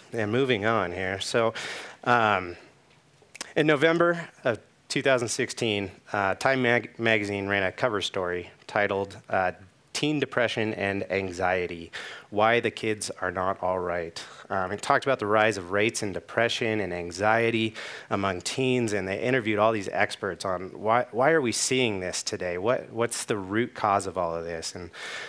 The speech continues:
they identified a few different things. Um, one was the pressure that's get, that gets placed on individuals, um, by society and also from themselves, the pressure we place on ourselves to, to succeed and do better.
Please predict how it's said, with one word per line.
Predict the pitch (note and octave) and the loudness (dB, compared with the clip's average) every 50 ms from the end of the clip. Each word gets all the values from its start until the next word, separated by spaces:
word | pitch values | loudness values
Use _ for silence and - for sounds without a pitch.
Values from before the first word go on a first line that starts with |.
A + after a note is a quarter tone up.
| - - - | -6 -2 2
they | B2 | 4
identified | A#2+ A#2+ A#2+ C#3+ D#3+ F3 - - D#3+ C3 | 4 4 4 4 4 4 4 4 4 4
a | A#2 - | 4 2
few | - B2+ B2 | 0 0 2
different | C3 A#2+ - A#2 F#2+ F#2 - | 2 2 0 0 -4 -2 0
things. | G#2+ G2+ F#2+ F2+ F2 E2+ - - - - - | 0 0 0 0 -4 -6 -8 -8 -8 -4 0
Um, | - G2+ F#2+ F2+ F2 F2 E2 E2 D#2+ - - - - _ _ _ _ | 2 2 2 2 0 -2 -6 -10 -14 -20 -20 -20 -20 _ _ _ _
one | - G#2+ B2 C3 C#3+ | -2 2 2 4 4
was | C#3 B2 A#2+ G#2+ - - - - - - - _ - | 4 4 4 2 0 -2 -4 -6 -8 -12 -18 _ -12
the | - | -12
pressure | - - - - - C3+ C3 B2+ - - B2+ A2 | -12 -12 -6 0 2 2 4 2 2 0 0 0
that's | F#2 G2+ G2 - | 0 0 -2 -2
get, | - A2+ G2+ - - - | -2 -4 -6 -4 -2 0
that | A2 G#2 F#2+ | 0 2 2
gets | A2 - | 0 -4
placed | - - - G#2 G2+ - G#2+ | -4 -2 -2 -2 0 0 -2
on | G2 G2 | -4 -2
individuals, | G2 F#2+ F#2+ F2 - G2 F#2+ F#2+ G2 G2 F#2+ F#2 F#2 F2+ F2+ - - - - | -2 -4 -4 -4 -4 -4 -4 -4 -4 -4 -2 -2 -2 -4 -4 -4 -6 -6 -4
um, | G#2 G2 F#2+ F2+ F#2 F2 F2 - - | -4 -4 -2 -4 -4 -8 -10 -4 0
by | A2 G2 G2 | 2 2 2
society | - - G#2 - - - A#2 A#2 A#2+ B2+ C3 B2+ C3 A#2+ | 0 -2 -2 -2 0 2 4 4 4 4 4 4 2 2
and | G2+ G2+ | 2 2
also | G#2+ A#2+ C3 - - B2 | 2 2 2 0 -2 -4
from | - - B2 A2+ | -2 0 0 0
themselves, | G2+ F#2 E2+ - - - - G#2+ G2+ F2+ E2 E2 - | 0 -2 -2 -2 -2 0 2 2 2 2 -2 -6 -10
the | - | -8
pressure | - - B2 G#2+ - B2 | -2 -2 -2 0 0 -2
we | A2 G2 | -4 -4
place | - - A2 G#2 - | -2 0 0 0 0
on | A2+ G2+ | -2 -2
ourselves | F#2 F2 D#2+ - - A2 G2 G#2 G2+ G2+ - | -4 -4 -6 -4 -2 0 0 0 -2 -4 -4
to, | - G#2+ F#2 - - - - - - - - - | -4 -4 -4 -6 -8 -10 -10 -10 -12 -10 -6 -2
to | - A#2+ | 0 0
succeed | - - A2 - - - - - B2+ A#2 A#2+ A2+ G2+ | 2 2 0 0 0 0 2 2 2 2 2 2 0
and | G2 F#2+ G2 | -2 -2 -2
do | - A2+ A2 | -2 -2 -2
better. | - A2 G#2 G2+ G2+ F#2+ F2+ D#2+ | 2 2 2 4 4 2 0 -2